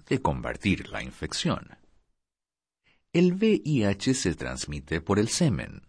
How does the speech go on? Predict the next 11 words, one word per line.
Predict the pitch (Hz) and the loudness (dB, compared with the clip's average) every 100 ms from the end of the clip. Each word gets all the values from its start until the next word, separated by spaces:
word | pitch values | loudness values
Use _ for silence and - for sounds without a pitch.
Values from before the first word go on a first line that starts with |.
| - | -6
los | 135 135 | 0 0
fluidos | - 165 180 170 156 - | 2 4 4 4 2 2
vaginales, | 180 160 - 175 110 60 - - - _ - | 0 -2 -2 -2 -2 -4 -10 -10 -12 _ -8
la | - | -6
sangre | - 101 80 67 78 82 - _ _ | 2 2 2 -2 -6 -6 -8 _ _
y | - | 0
la | 110 69 | 2 2
leche | 60 - 65 | 0 -6 -8
materna. | 62 - 120 - - - - _ _ _ _ _ _ _ _ _ _ _ _ _ _ _ - | -8 -2 0 0 -6 -14 -16 _ _ _ _ _ _ _ _ _ _ _ _ _ _ _ -6
La | 110 113 | 2 4
enfermedad | 117 127 131 139 175 170 | 4 4 4 4 4 4